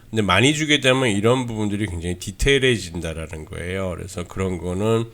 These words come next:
어떤 사진이 더 좋을지는 직접 해보시면서 한번 조정해 보시면, 음, 원하는 사진을 얻어내실 수가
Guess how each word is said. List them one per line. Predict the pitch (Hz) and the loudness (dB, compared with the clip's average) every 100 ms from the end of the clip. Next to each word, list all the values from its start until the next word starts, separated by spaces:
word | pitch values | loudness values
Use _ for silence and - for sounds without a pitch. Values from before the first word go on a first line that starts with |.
| - - - - | -16 -20 -20 -16
어떤 | - 85 - 123 123 | -12 -4 0 2 2
사진이 | 117 117 110 | 2 2 2
더 | 110 113 | 0 -2
좋을지는 | - 85 85 - - 92 104 85 | -4 -4 -4 -8 -6 -2 -2 -4
직접 | - - - 95 98 113 - - - - | -8 -14 -6 -2 -2 -2 -12 -20 -16 -10
해보시면서 | 135 139 127 110 87 82 104 113 107 - - - - | -4 -2 -2 -2 -2 -2 -2 -4 -6 -18 -20 -20 -18
한번 | - 87 90 | -10 -8 -6
조정해 | - 92 98 95 | -6 -2 0 0
보시면, | 87 82 - 87 90 101 - - - - | -2 -8 -8 -6 -4 -4 -8 -16 -20 -18
음, | - - - - 104 101 95 | -14 -12 -12 -12 -12 -14 -6
원하는 | 92 98 104 107 | 0 2 2 2
사진을 | - 123 87 101 101 | 0 -2 -2 -4 -4
얻어내실 | 90 92 92 85 - | -4 -2 -2 -4 -6
수가 | - - 95 | -8 -4 -6